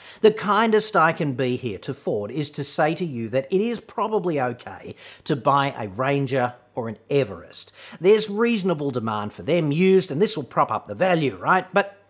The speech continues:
as for the rest of the S U Vs and all of the cars bearing that blue oval badge, the risk of your resale value making like Dresden on February the fifteenth of nineteen forty-five over the next three to five years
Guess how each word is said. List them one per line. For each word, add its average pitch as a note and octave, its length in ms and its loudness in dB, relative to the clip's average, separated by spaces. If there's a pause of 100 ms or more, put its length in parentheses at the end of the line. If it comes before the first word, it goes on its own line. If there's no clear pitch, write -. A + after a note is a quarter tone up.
(160)
as A#3 280 0
for F3 120 -2
the B2+ 100 -2
rest C3+ 260 -4
of G#2+ 40 -10
the A#2+ 140 -2
S C3+ 160 -4
U B2 80 -2
Vs F3 340 2
and F#3+ 220 -4
all A#3 260 4
of A#2+ 120 0
the B2+ 80 -4
cars C3 580 -4 (280)
bearing C#3 480 0
that A2+ 300 -4
blue C#3 260 0
oval A2+ 280 -2
badge, - 680 -8 (640)
the D3 140 2
risk A#3+ 360 0
of G#3 120 0
your E3+ 240 2
resale B2+ 560 -2
value F2+ 420 -6
making F#3 480 0
like E3 360 -2
Dresden E3 600 -2
on G2 200 -12
February G3 560 -2
the B2+ 100 -6
fifteenth C#3+ 640 -6
of F#2+ 120 -16
nineteen C#3 440 -2
forty-five C3 800 -2
over C3+ 180 0
the C#3+ 120 0
next - 260 -2
three C#3+ 240 -4
to B2 80 -4
five A#2+ 360 -2
years G3+ 440 4